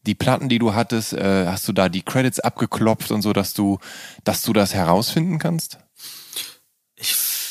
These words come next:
Speaker 2: Credits auf Platten wenig. Ich hatte ja dann als
Speaker 1: Weil
Speaker 2: Jugendlicher auch nicht so viele
Speaker 1: Ja.
Speaker 2: Platten. Ich habe,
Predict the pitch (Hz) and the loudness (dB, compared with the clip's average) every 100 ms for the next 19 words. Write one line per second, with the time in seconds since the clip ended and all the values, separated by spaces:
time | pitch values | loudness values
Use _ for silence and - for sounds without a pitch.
0 | - - - _ _ _ - - - 139 | -10 -14 -18 _ _ _ -20 -10 0 2
1 | 147 151 131 - 131 139 156 139 123 127 | 4 2 -2 -4 -2 -2 -2 0 2 2
2 | 151 120 - 135 147 123 123 123 117 110 | 2 2 -2 2 2 2 -2 -4 0 2
3 | 135 143 131 127 131 117 139 113 - 147 | 2 2 0 2 2 4 4 4 4 2
4 | 156 120 120 127 117 | 2 0 0 -2 -4